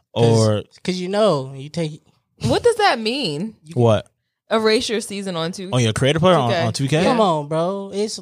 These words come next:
Speaker 1: it's a baby.
Speaker 2: Uh,
Speaker 1: It's a child that we've watched grow from when it couldn't even shoot right to now it's a fucking all-star on his seventeenth year winning his four rings.
Speaker 3: Nuh-uh.
Speaker 1: Fam, we done did, that took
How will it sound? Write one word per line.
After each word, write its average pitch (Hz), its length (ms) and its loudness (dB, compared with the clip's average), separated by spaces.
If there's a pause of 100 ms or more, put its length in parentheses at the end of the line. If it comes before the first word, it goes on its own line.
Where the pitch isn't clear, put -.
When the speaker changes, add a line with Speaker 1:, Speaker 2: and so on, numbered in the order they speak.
(140)
Speaker 1:
it's 180 160 -4
a 175 100 0
baby. 170 540 0
Speaker 2:
Uh, 123 320 2
Speaker 1:
It's 123 80 4
a 120 120 4
child 202 440 4
that 160 100 2
we've 185 240 0
watched 165 600 0
grow 175 320 0
from 156 220 -6
when 151 180 -6
it 160 160 -8
couldn't 160 180 -8
even 131 200 -10
shoot 226 380 -2
right 139 320 -6 (480)
to 170 120 -4
now 170 340 2
it's 165 180 -4
a 147 120 -6
fucking 160 440 -4
all-star 151 840 2 (760)
on 165 140 2
his 156 120 0
seventeenth 180 800 2
year 175 320 0
winning 160 240 -2
his 156 140 -4
four 175 340 2
rings. 175 640 -2
Speaker 3:
Nuh-uh. 170 800 -6
Speaker 1:
Fam, 180 340 0
we 214 140 2
done 214 180 2
did, 175 160 -2
that 233 160 0
took 214 140 -4